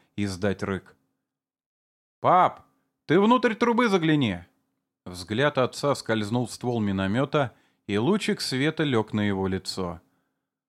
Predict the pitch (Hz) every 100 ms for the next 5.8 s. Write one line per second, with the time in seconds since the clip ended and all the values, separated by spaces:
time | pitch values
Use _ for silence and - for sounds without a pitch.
0 | _ 110 127 143 156 139 151 135 113 156
1 | 156 104 90 85 - - 104 107 135 196
2 | 139 139 131 151 143 135 120 - 127 127
3 | 110 87 - _ _ _ _ _ _ _
4 | _ _ - 92 107 143 151 - 151 143
5 | 104 123 139 165 185 110 90